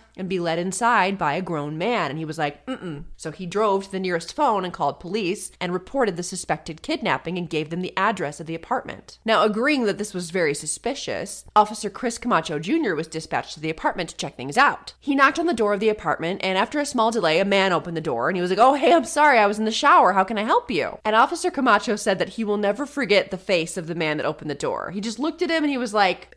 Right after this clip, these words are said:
"Evil. Can't explain it. This guy has an evil fucking face." Now, the man that entered the door was clearly naked, but he didn't have a drop of water on him. No towel, completely dry.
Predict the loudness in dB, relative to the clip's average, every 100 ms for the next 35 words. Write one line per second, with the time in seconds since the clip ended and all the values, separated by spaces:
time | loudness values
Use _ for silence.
0 | _ -8 -6 -8 -10 _ -4 0 2 0
1 | 0 2 4 2 0 -10 _ -14 -2 4
2 | 6 6 4 2 2 2 0 0 0 -2
3 | -2 -8 -14 -2 2 2 4 4 4 4
4 | 2 0 0 2 2 2 -4 -4 -2 0
5 | 0 0 0 0 -4 -2 2 0 0 _
6 | _ -8 -2 4 4 2 -2 4 6 6
7 | 2 2 4 4 4 2 2 0 -6 -8
8 | -2 4 4 4 4 6 6 4 0 -4
9 | _ -2 0 2 2 0 0 -4 -2 -2
10 | -2 -8